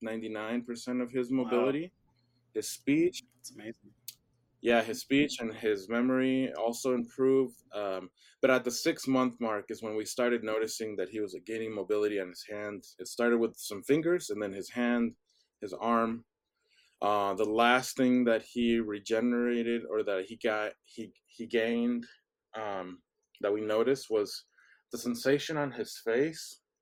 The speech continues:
Speaker 1: It wasn't drooping anymore. And he regained sensation on his lip. And he regained sensation in his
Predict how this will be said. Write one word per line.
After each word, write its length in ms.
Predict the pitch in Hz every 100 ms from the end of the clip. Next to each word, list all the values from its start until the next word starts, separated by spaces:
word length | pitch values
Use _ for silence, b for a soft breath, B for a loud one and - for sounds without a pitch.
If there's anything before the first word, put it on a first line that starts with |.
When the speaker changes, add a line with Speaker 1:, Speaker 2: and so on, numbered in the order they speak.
| _ _ _ -
Speaker 1:
It 80 | 110
wasn't 340 | 117 127 123
drooping 320 | 110 127 151
anymore. 460 | 160 160 160 175 185 _ _ _ _ -
And 220 | 110 107
he 260 | 123 127 123
regained 480 | 127 123 127 135 120
sensation 480 | 113 110 120 117
on 140 | 113 101
his 160 | 92
lip. 260 | 95 104 117 _ _ _ _ _ _ _ _ _ _ _ _ 107
And 260 | 107 107
he 100 | 113
regained 440 | 107 107 107 107 98
sensation 500 | 95 - 104 - 104
in 220 | 85 92
his 160 | -